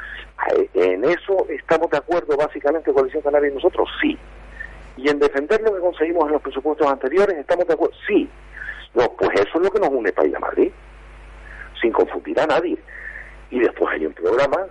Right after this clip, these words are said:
de setenta y un medidas, que a ver si encuentran algún partido político que tenga algo sobre Canarias en algún sitio. Recomiendo mucho, esto está ya colgado en la, eh, en internet, el programa con el que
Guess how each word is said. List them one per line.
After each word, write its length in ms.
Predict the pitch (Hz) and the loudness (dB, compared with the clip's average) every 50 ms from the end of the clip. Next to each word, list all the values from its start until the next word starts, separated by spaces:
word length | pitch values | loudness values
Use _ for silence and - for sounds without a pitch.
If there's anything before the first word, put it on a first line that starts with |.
| - - - - - | -12 -18 -16 -14 -10
de 200 | - - - - - | 0 0 0 2 2
setenta 460 | - - - - 76 69 - - - | 0 2 4 2 2 2 2 0 -2
y 100 | 69 69 | 0 0
un 160 | 76 80 80 76 | 0 0 2 2
medidas, 420 | 80 87 110 139 151 - 165 180 180 - - - - - - - - - - - - - - - - - - - - 73 - - - - - | 2 2 2 2 0 2 0 0 0 -4 -16 -18 -20 -20 -18 -18 -20 -20 -20 -20 -20 -20 -20 -20 -20 -20 -10 -2 0 0 2 2 -2 -4 -2
que 80 | - 76 | 0 2
a 40 | 76 | 2
ver 140 | 80 87 - | 2 2 -2
si 60 | 110 | -6
encuentran 380 | 101 95 - 120 135 - 156 127 | -8 2 4 2 4 4 2 0
algún 260 | 98 85 82 95 95 | 0 0 -2 -4 -2
partido 340 | - 90 - - 101 95 87 | -2 -4 -4 0 0 0 2
político 480 | - - 87 95 92 - 95 95 90 80 | 2 2 2 2 0 -4 0 0 2 2
que 100 | - 82 | 2 0
tenga 340 | - 98 98 95 87 87 - - | 0 0 -2 0 -2 -2 0 0
algo 360 | 107 117 123 107 101 - 95 - - | 0 0 0 0 0 -2 -6 -4 0
sobre 200 | - 90 87 - | -2 0 0 0
Canarias 420 | - - - 87 - - 87 80 - | -2 -2 -2 -2 -2 0 0 -2 0
en 80 | - 71 | 0 -4
algún 220 | - - - - | -4 -4 -10 -10
sitio. 320 | - - 370 - 403 - - - - - - - - - - - - - - - - - - - - - - - | -6 -4 -2 0 0 0 0 -2 -20 -20 -20 -20 -20 -20 -20 -20 -20 -18 -18 -20 -20 -20 -20 -16 -12 -8 -8 -4
Recomiendo 540 | 64 67 - - 73 78 85 90 90 92 | -2 -2 0 0 0 0 0 0 0 0
mucho, 400 | 92 117 135 - - 196 196 180 | 0 0 0 0 0 2 2 2
esto 180 | 120 - - - | 0 -2 -6 -10
está 200 | - - - 71 | -6 -2 0 2
ya 140 | - - 69 | 2 2 2
colgado 420 | - - 71 73 76 69 69 69 67 | 0 0 0 2 2 2 2 0 0
en 80 | 67 | 0
la, 360 | 65 62 - - - - - - 90 | -2 -2 -2 -2 -6 -8 -8 -6 -4
eh, 720 | 80 78 80 78 78 78 76 71 71 67 65 65 69 73 | -4 -4 -4 -6 -6 -6 -4 -2 -2 -2 -2 -4 -4 -6
en 100 | 76 82 | -4 -2
internet, 440 | 87 90 - - - 165 196 220 - - - - - - - - - - - - - - - - | -4 -2 0 0 2 4 2 2 2 -4 -14 -20 -20 -18 -16 -14 -14 -12 -12 -12 -14 -16 -14 -6
el 180 | - - 90 90 | 0 2 2 2
programa 540 | - - 85 82 82 95 120 123 110 104 87 | 0 0 0 0 2 2 2 0 -2 -2 -6
con 180 | - 90 85 82 | -4 -2 0 0
el 100 | 80 71 | 0 -2
que 100 | - 85 | -4 -6